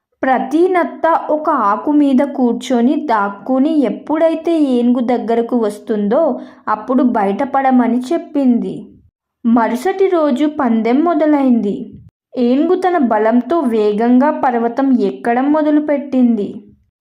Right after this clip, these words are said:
కొంత దూరం వెళ్ళాక అది ఇంకా ఎవరైనా పోటీలో ఉన్నారా అని అరిచింది. అప్పుడు దాని ముందర ఉన్న నత్త,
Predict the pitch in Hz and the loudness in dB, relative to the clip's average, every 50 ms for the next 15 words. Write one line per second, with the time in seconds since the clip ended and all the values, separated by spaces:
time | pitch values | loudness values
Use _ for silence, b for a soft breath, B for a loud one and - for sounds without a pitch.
0 | _ _ _ - 311 311 302 302 311 320 277 240 285 277 277 269 285 285 277 269 | _ _ _ -2 0 2 2 2 2 2 2 2 2 2 2 2 2 2 2 2
1 | 254 247 247 240 233 233 233 233 - 302 320 320 285 240 254 262 254 226 208 208 | 2 2 2 2 2 2 0 0 0 0 0 2 0 0 0 0 0 0 0 -2
2 | 202 208 - 277 294 302 294 277 254 247 247 233 240 233 233 233 277 269 254 247 | -4 -2 -2 0 2 2 2 2 2 0 0 0 0 0 2 0 0 -2 -2 -2
3 | 214 202 202 202 226 233 240 269 285 277 247 220 214 214 220 226 233 220 220 220 | -2 -2 -2 -2 -2 -2 0 0 0 0 -2 -2 -2 -4 -2 -2 -2 0 0 0
4 | 233 220 - 208 214 226 277 302 311 302 302 - - - 277 254 247 214 202 - | -2 -2 -2 -2 0 0 0 2 2 0 -2 -2 -2 -2 2 2 4 2 2 -2
5 | - - - - _ _ _ _ _ _ _ _ _ - 269 269 262 - - 320 | -6 -10 -14 -20 _ _ _ _ _ _ _ _ _ -2 -2 -2 -2 -2 -2 0
6 | 311 320 254 240 277 269 269 262 262 277 269 254 240 233 233 226 233 240 247 247 | 0 0 2 2 2 2 2 2 4 4 4 4 4 4 2 2 2 2 2 2
7 | 240 226 - 302 240 226 226 226 233 254 254 247 226 208 - - - - 294 320 | 2 2 2 2 0 0 0 2 2 4 4 4 4 2 -2 -6 -4 -2 -2 0
8 | 320 - | 0 -2